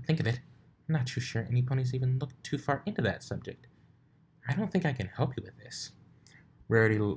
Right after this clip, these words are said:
Rarity's lower lip curls and her eyes took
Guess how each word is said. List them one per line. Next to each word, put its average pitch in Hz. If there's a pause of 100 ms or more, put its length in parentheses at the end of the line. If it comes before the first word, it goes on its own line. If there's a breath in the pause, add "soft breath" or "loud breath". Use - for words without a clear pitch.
(140)
Rarity's 113
lower 123
lip 120
curls 113
and 110
her 101
eyes 110
took -